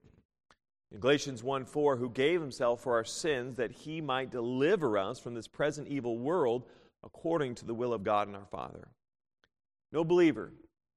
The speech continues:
has to trust this world for anything, because we have received in Christ every blessing that we need. And I want to show you this, Ephesians chapter one, verse three. Just a little bit of review here, but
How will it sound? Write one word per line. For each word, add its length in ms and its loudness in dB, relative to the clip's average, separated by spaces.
has 180 -4
to 80 -12
trust 380 -2
this 220 -6
world 280 -6
for 160 -8
anything, 420 -10
because 260 -2
we 100 4
have 100 4
received 380 -2
in 60 -8
Christ 380 -2
every 220 -4
blessing 360 -2
that 100 -8
we 100 -8
need. 200 -6
And 80 -6
I 40 -4
want 120 -4
to 40 -4
show 180 -4
you 160 -2
this, 280 -6
Ephesians 480 -6
chapter 260 -6
one, 280 -6
verse 240 -8
three. 300 -10
Just 180 -12
a 60 -4
little 240 4
bit 160 2
of 100 -2
review 440 -2
here, 340 -4
but 380 0